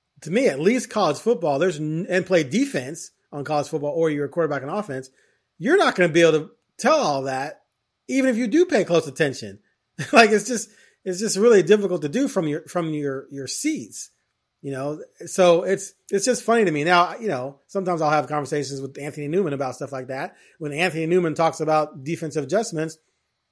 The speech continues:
I'll listen to what Anthony Newman has to says, has to say, because he played college football, played thirteen years in the N F L. He's been a part of adjustments, right? <laughs> But yeah, no, most people don't know what they're talking about. I mean,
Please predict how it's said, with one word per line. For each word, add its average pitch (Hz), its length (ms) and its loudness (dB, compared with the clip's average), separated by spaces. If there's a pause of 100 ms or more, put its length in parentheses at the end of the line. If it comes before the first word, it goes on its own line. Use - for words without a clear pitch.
(180)
I'll 196 200 4
listen 185 240 6
to 165 80 0
what 160 100 2
Anthony 160 240 0
Newman 170 220 0
has 160 140 -2
to 143 80 -8
says, 185 340 2 (180)
has 160 120 -4
to 156 100 -12
say, 208 400 2 (200)
because 160 280 2
he 160 80 -2
played 156 180 0
college 156 200 0
football, 151 320 -2
played 160 220 -2
thirteen 165 300 -2
years 156 180 -2
in 160 60 -4
the 151 80 -4
N 151 60 -4
F 147 160 -2
L. 151 360 2 (360)
He's 170 180 -4
been 170 140 2
a 160 40 0
part 175 260 6
of 151 100 2
adjustments, 143 600 2
right? 160 300 0 (220)
<laughs> 214 80 -6 (360)
But 190 120 -2
yeah, 170 160 6
no, 147 180 -2
most 190 280 0
people 127 200 -10
don't 104 220 -12
know 98 120 -14
what 92 120 -18
they're 92 80 -20
talking - 280 -20
about. 101 280 -20
I 135 40 -14
mean, 160 220 -10